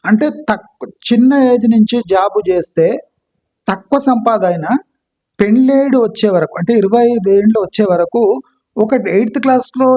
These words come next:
చదువు మానేసిన బాబుకు పదిహేను లక్షల వరకు క్యాష్ ఉండి, తొమ్మిది వేల పెన్షన్ వస్తది.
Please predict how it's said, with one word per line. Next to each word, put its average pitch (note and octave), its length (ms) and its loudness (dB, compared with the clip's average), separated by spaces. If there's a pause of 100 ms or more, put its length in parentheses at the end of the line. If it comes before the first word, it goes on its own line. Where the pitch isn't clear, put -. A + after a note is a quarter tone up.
(160)
చదువు G#3 260 0
మానేసిన A#3 520 0
బాబుకు A3 560 -4 (240)
పదిహేను G#3 380 -2
లక్షల A#3 500 -2
వరకు G#3+ 220 -4 (140)
క్యాష్ F3+ 320 -2
ఉండి, G#3+ 260 0 (140)
తొమ్మిది G#3+ 300 2
వేల G3 260 0 (100)
పెన్షన్ E3+ 320 0
వస్తది. B2 360 -10